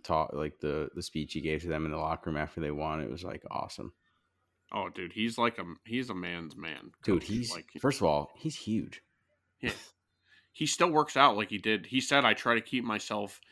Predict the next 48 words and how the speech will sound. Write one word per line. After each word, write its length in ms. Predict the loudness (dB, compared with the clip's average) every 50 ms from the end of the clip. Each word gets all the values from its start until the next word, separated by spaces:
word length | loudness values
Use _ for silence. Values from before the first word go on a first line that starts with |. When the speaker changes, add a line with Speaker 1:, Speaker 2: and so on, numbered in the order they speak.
| -16 -8 -6
Speaker 2:
in 140 | -4 -4 -4
the 80 | -4
same 340 | -4 0 2 2 2 2 2
mentality," 840 | -2 -4 -6 -6 -4 -2 0 0 0 -2 -2 -6 -8 -10 -12 -14 _ _ _ _ _ _ _ _ _ -6
'cause 160 | -4 -2 0
he's 200 | 0 0 0 0
been 140 | 0 2 2
on 140 | 2 0
Pat, 320 | 0 0 0 0 0 0 -2
too, 180 | -2 -2 -2
a 40 | -2
bunch 200 | -4 -6 -8 -10
of 60 | -10
times 260 | -10 -8 -8 -8 -10 -10
on 120 | -12 -10
McAfee's. 600 | -10 -8 -8 -8 -8 -10 -10 -10 -10 -10 -12 -12
He 140 | -12 -12 -10
said, 140 | -6 -4 -4
"I 80 | -4 -4
try 200 | -2 0 0 0
to 60 | 0
keep 140 | -2 -4 -2
myself 420 | -2 -2 -2 0 -2 -2 -2 -2
in 100 | -6 -8
the 60 | -8 -8
same 300 | -6 -2 0 0 0 0
mentality 600 | -2 -4 -6 -4 -2 0 0 0 -2 -4 -6 -8
that 120 | -8 -6 -6
I 80 | -6
had 300 | -6 -2 -2 -2 -2 -2
when 120 | -4 -4 -6
I 60 | -4
was 120 | -6 -6 -10
a 60 | -12
player, 440 | _ -8 -6 -6 -4 -4 -6 -8 -12 _ -20 -20 _ _
so 180 | -10 -4 0 2
I 100 | 2 2
work 300 | 2 2 2 2 4 4
out 240 | 4 4 4 2
exactly 540 | -2 -4 -6 -8 -2 0 0 0 0 -2 -2
like 200 | -2 -2 -4 -4
I 100 | -6 -8
did 240 | -6 -4 -4 -4 -4
when 80 | -6 -8
I 60 | -8
was 120 | -10 -10 -12
a 60 | -14
player." 340 | _ -8 -8 -8 -8 -8